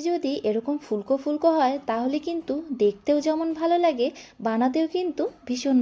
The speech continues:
ভালো লাগে। তো আমি এক এক করে সবগুলো লুচি এভাবে বানিয়ে নিচ্ছি। পালং শাক দিয়ে এই লুচিটা খেতে অনেক বেশি ভালো লাগে, আর এটা বানানো কিন্তু ভীষণই সহজ। তো আপনারাও কিন্তু বাড়িতে এই লুচিটা ট্রাই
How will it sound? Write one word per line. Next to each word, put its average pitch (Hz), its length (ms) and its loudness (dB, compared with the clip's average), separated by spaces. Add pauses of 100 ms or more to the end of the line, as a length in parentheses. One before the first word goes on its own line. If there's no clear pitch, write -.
ভালো 202 180 2
লাগে। 180 300 -2 (380)
তো - 40 0 (120)
আমি 330 120 -2 (180)
এক 208 120 -8
এক 294 180 0
করে 294 160 4 (160)
সবগুলো 208 480 -2
লুচি 302 280 -2 (200)
এভাবে 233 280 0 (120)
বানিয়ে 202 360 0
নিচ্ছি। 294 320 -2 (920)
পালং 226 300 2
শাক 339 240 4 (120)
দিয়ে 294 180 4 (200)
এই 254 140 2
লুচিটা 254 420 0
খেতে 330 320 0 (240)
অনেক 240 260 0
বেশি 302 260 -2 (100)
ভালো 302 160 2 (100)
লাগে, 320 200 2 (140)
আর 226 60 -8 (120)
এটা 262 240 -2
বানানো 214 360 0 (120)
কিন্তু 320 300 -4 (160)
ভীষণই 254 540 0
সহজ। 190 280 -2 (360)
তো 311 80 0 (200)
আপনারাও 254 440 2
কিন্তু 330 240 -4 (180)
বাড়িতে 269 340 -2 (240)
এই 226 80 2
লুচিটা 277 460 0 (260)
ট্রাই 254 180 -2